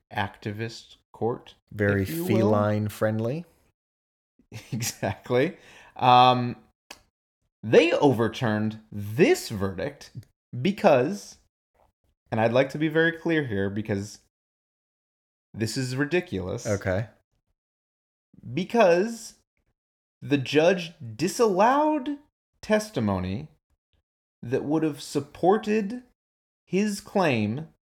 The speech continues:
Speaker 2: <laughs>
Speaker 1: that the park ranger who found the body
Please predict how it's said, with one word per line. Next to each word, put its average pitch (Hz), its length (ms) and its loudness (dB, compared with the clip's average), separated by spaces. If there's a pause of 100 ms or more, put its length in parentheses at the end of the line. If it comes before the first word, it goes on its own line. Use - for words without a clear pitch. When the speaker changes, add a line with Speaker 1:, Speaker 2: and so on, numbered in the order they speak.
(160)
Speaker 2:
<laughs> 104 400 -12
Speaker 1:
that 143 200 -4
the - 80 0
park 233 460 2
ranger 247 680 -2 (160)
who 156 140 -2
found 196 480 0
the 165 120 -2
body 147 560 2